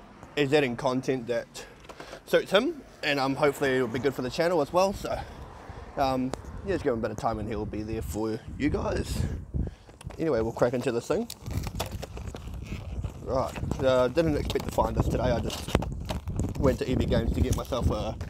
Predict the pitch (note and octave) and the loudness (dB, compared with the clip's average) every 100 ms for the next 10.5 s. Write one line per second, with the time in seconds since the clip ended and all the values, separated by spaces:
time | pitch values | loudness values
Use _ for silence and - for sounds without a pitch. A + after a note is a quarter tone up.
0 | - - - - - - - C#3 C3 - | -12 -12 -14 -16 -18 -2 8 10 8 2
1 | A#2 A2 C3+ B2+ A#2+ A#2+ B2 - - - | 0 0 -2 -2 0 0 0 -2 -4 -4
2 | A2+ - - G#2 - G#2 F2 - - G#2 | -6 -6 -8 -8 -8 -10 -10 -12 -14 -12
3 | G#2+ - D#3+ - - - - B3+ - - | -10 -8 -8 -8 -10 -6 2 0 0 -12
4 | D#4+ - - - - - B2 A2+ G#2+ A#2+ | -8 -8 -8 -8 -10 -4 -2 -2 -2 -2
5 | A2 - - - A#2+ A#2 A#2 G#2+ G#2+ - | -2 -10 -8 -6 -4 -2 0 0 -4 -6
6 | - A#2+ A#2+ B2+ C3+ F#3 A#3 - - - | -4 0 2 2 0 -2 -4 -10 -20 -20
7 | - - - - - - - - - - | -20 -20 -20 -20 -20 -20 -20 -20 -20 -20
8 | - B2 A#2+ A#2 A#2 B2+ E3+ - A2 B2 | -6 0 2 0 0 4 4 2 -2 0
9 | C3 A2 A2 - B2 G#2 A#2+ A2+ G#2+ A2+ | 0 0 -2 -2 -4 0 2 0 -2 -8
10 | A2 B2 A#2+ G#2+ A2+ | -2 2 2 2 -6